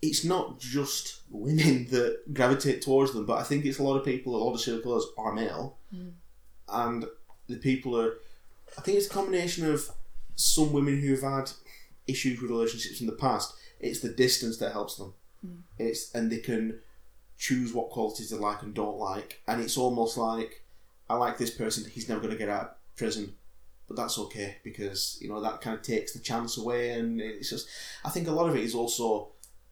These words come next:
Speaker 1: if you're starstruck and it's the way, the way you're wired up, if you, if you're really into music, you're gonna fixate upon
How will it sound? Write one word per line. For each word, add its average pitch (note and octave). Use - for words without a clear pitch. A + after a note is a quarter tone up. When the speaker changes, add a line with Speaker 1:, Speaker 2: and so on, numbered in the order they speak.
Speaker 1:
if G#2+
you're G#2+
starstruck A2+
and G#2+
it's -
the A#2+
way, G#2+
the A2+
way G#2
you're G2+
wired G2+
up, C#3
if -
you, A#2+
if A2+
you're A#2
really A2
into G2+
music, A#2
you're A2+
gonna G2+
fixate G#2
upon G2+